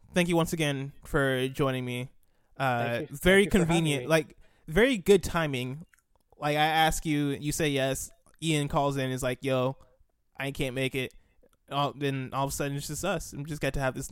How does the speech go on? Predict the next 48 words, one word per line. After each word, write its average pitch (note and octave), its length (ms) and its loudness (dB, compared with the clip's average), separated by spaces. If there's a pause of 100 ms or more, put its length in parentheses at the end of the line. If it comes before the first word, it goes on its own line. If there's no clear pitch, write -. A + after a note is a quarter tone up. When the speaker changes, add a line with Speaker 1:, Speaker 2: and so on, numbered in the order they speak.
Speaker 1:
nice C#3 240 -4
little C#3 160 -4
talk. D#3+ 340 -2 (460)
Speaker 2:
I - 40 -20
still - 180 -10
can't B2 180 -12
believe A#2+ 220 -10
Ian A#2+ 200 -14
didn't B2+ 220 -12
even B2 200 -14
make A#2+ 180 -14
it C3 120 -16
to B2 60 -14
the A#2+ 80 -14
show B2 240 -12
that A#2 100 -12
he C3+ 120 -10
wanted B2 340 -12
me B2+ 120 -10
on. B2+ 320 -12
That's - 140 -10
Speaker 1:
I'm G#3+ 100 2
Speaker 2:
crazy. F#3 100 4
Speaker 1:
saying, C4 240 6
right? F#3+ 300 2 (520)
Like, F#3+ 140 4
you're, C#4 160 -2
like, F#3 200 2
Speaker 2:
Crazy, C3 140 -4
Ian. C3 120 -6
Speaker 1:
Ian D#4 160 4
was C#4+ 140 6
the B3 60 4
one B3+ 120 6
that A#3 80 6
was A3+ 120 4
like, G3 200 0
"Yo, G3+ 160 6
let's F#3 160 2
get G3+ 100 2
Moses F3+ 380 4
on. E3 100 0
Let's E3 120 -4
get G3+ 100 2
Moses F#3 240 0
on." E3+ 120 0
I'm E3+ 120 -2
like, D#3+ 220 -4